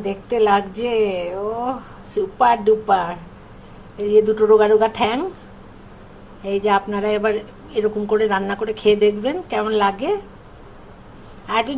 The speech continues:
ঝোলও করতে পারেন আপনারা, একটু ঝোল ঝোল। আমি একটু কষা কষা করেছি, আমরা তো ঝোল খাই না, তো তার জন্য একটু কষা কষা।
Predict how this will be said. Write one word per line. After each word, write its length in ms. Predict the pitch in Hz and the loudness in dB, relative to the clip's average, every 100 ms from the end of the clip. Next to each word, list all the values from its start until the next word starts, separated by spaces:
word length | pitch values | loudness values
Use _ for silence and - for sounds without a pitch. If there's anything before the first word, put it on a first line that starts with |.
| 190 | -4
ঝোলও 340 | 214 247 339 415 | 4 6 6 4
করতে 200 | 285 - 208 | 2 0 -2
পারেন 180 | 190 180 175 | -2 -4 -6
আপনারা, 280 | 170 180 285 269 | -8 -6 -2 -4
একটু 140 | - 269 214 | -4 -4 2
ঝোল 160 | 226 202 | 4 4
ঝোল। 120 | 240 294 262 | 0 -2 -2
আমি 100 | 254 | -4
একটু 120 | 254 254 | -4 -4
কষা 180 | 214 220 220 | -4 -2 -4
কষা 180 | 214 220 | -2 -4
করেছি, 300 | 208 208 254 320 - - - - - | -4 -6 -10 -16 -18 -20 -20 -18 -8
আমরা 180 | 214 214 220 | -2 -2 -2
তো 60 | 226 | -2
ঝোল 160 | 190 214 220 | 4 4 6
খাই 140 | 247 277 | -2 -2
না, 40 | 330 | -6
তো 60 | - | -4
তার 120 | 190 185 | -4 -4
জন্য 120 | 185 196 | -8 -8
একটু 100 | 220 185 | -6 -6
কষা 180 | 170 185 | -6 -8
কষা। 160 | 185 | -10